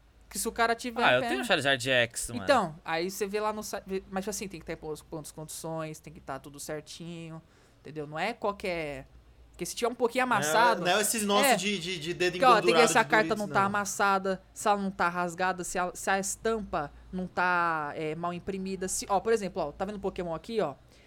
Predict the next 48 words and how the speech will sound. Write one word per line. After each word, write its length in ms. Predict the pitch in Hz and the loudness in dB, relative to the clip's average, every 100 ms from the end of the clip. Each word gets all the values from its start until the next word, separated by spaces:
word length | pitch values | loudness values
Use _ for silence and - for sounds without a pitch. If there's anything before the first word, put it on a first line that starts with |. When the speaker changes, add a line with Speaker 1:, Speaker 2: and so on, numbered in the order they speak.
| _ | _
Speaker 1:
Se 140 | - 277 | -6 -2
ele 120 | 330 | -2
tiver 380 | - 285 233 202 | -2 0 2 0
um 60 | 226 | -2
Speaker 2:
Aham. 60 | |
Speaker 1:
pouquinho 640 | 220 240 120 339 359 226 - - _ 190 240 349 | -2 -2 0 -4 -2 -4 -6 -16 _ -6 0 0
descentralizado, 800 | 294 262 247 208 190 226 226 185 | 0 -2 -2 0 0 0 0 -4
já, 280 | 180 208 208 - - - | -6 -4 -4 -6 -20 -20
já, 220 | 175 196 175 160 - 156 170 | -8 -6 -6 -10 -20 -16 -10
já 160 | 175 156 151 | -10 -10 -8
perde 240 | 180 180 | -6 -6
valor, 600 | 175 175 185 170 170 165 165 - - - 156 | -6 -6 -4 -4 -4 -6 -8 -18 -20 -20 -12
entendeu? 400 | 151 160 156 147 _ _ | -8 -4 -4 -6 _ _
Então 320 | 151 - 196 226 | -16 -8 -4 -4
é, 140 | 220 | -4
é 40 | |
muito 580 | 220 220 285 330 339 330 - | -6 -4 -4 -4 -2 -4 -4
Speaker 3:
Mas 20 | |
é 40 | 247 277 269 | -4 0 4
Speaker 1:
rígido. 140 | 285 240 | 2 2
Speaker 3:
culpa 200 | 302 320 | 2 4
da 100 | 320 | 4
Panini, 500 | 359 370 294 269 262 | 4 4 2 0 -2
pô. 260 | 208 123 107 - _ - | -4 -6 -6 -18 _ -10
Speaker 1:
Então. 400 | 269 302 220 - - | 0 2 2 0 -10
Speaker 2:
É, 400 | 226 196 165 143 | -4 2 4 4
é 40 | |
culpa 320 | 135 147 170 180 | 2 -6 -12 0
da 120 | 214 | 4
Speaker 1:
Aí 300 | 240 302 302 | 4 6 4
Speaker 2:
produtora, 140 | 202 | 2
mas 160 | 190 175 | 0 2
aí 120 | 180 | 2
você, 140 | 190 | 2
você, 200 | 196 208 175 | -6 -4 -4
você 260 | 151 139 | -4 -6
que 60 | 139 | -6
se 140 | 175 | -8
deu 120 | 208 240 | -4 -2
Speaker 1:
Então, 140 | 220 | 2
Speaker 2:
mal, 140 | 147 151 | 2 0
né? 120 | 147 | -4
Speaker 1:
aí 140 | 170 185 | -4 -4
tem 280 | 240 247 214 | -6 -8 -2
erros 420 | 226 247 160 - | 0 -2 -6 -10
de 100 | 170 | -12
impressão 480 | 160 160 - 202 220 | -10 -8 -8 -8 -8
que 240 | 220 220 | -12 -16